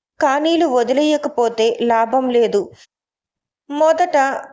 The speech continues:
మీకు కావాల్సింది మంచి నిద్ర, విశ్రాంతి, అవైనా కనీసం దొరుకుతాయి. కానీ హోటల్లో భయమా? ఒంటరిగా ఉండటానికి భయపడుతున్నారా?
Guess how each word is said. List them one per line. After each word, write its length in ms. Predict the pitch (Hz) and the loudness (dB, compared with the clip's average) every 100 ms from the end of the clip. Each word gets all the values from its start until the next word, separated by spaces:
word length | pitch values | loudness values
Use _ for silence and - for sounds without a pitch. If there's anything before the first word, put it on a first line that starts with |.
| 247 | -2
మీకు 300 | 269 269 285 | -2 -2 -4
కావాల్సింది 840 | 277 233 240 269 269 269 240 240 | 0 0 2 2 0 -2 -2 0
మంచి 500 | 262 226 226 240 277 | 0 0 0 -2 -2
నిద్ర, 560 | 240 214 185 226 262 - | -2 -2 -2 0 0 0
విశ్రాంతి, 800 | 208 226 - 247 220 220 254 269 - - - - _ _ _ - | -6 -8 -4 -2 0 -2 -4 -6 -10 -20 -20 -20 _ _ _ -2
అవైనా 600 | 269 269 269 277 285 320 | 0 2 2 2 2 2
కనీసం 640 | 320 254 254 269 311 302 | 0 0 0 0 0 0
దొరుకుతాయి. 840 | 233 226 240 262 247 214 208 202 - _ _ _ _ _ _ | 2 0 0 0 2 0 0 -6 -10 _ _ _ _ _ _
కానీ 320 | 311 294 285 302 | 0 2 2 -2
హోటల్లో 1080 | 269 240 247 254 294 277 269 254 254 254 - - 190 | -2 0 0 0 -2 2 2 2 0 -4 -16 -20 -6
భయమా? 720 | 214 220 269 302 240 277 - 220 220 | -2 0 0 0 0 0 -2 -4 -2
ఒంటరిగా 580 | 220 240 277 269 294 302 | -2 -2 -2 0 2 2
ఉండటానికి 840 | 247 226 240 254 240 226 226 277 | 0 -2 -2 -2 -2 -2 -2 -2
భయపడుతున్నారా? 1120 | 247 214 226 269 262 269 240 226 202 214 311 | 0 0 0 -2 -2 -2 0 0 0 -2 -2